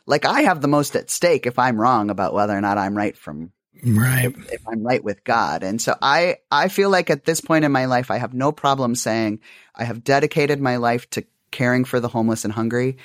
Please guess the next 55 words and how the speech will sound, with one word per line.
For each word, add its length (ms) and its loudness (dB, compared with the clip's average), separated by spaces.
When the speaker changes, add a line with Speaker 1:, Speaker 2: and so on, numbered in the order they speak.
Speaker 1:
and 140 -2
doing 240 4
the 80 2
best 240 2
I 100 0
can 300 -4
to 120 -6
love 320 -4
everyone 460 2
in 120 2
this 200 -2
world. 440 0
And 160 0
if 100 -4
that's 260 2
not 200 0
good 160 0
enough, 280 0
like, 220 -2
I'm 180 0
okay 300 0
with 160 0
that 320 -2
because 320 -6
I 120 0
did 220 0
the 100 2
best 280 0
I 60 0
could 480 -2
to, 120 -4
like, 200 -2
love 280 2
my 160 4
neighbor 400 2
and 220 -4
to 80 -4
try 240 0
to 80 0
love 240 0
myself 520 -2
as 140 -6
I 160 -6
am. 320 -14
And, 240 -12
um, 400 -6
I 80 2
feel 300 2
okay 300 2
having 340 2
that 140 0
conversation 680 -2
with 180 -8
God 280 -12
about 380 -10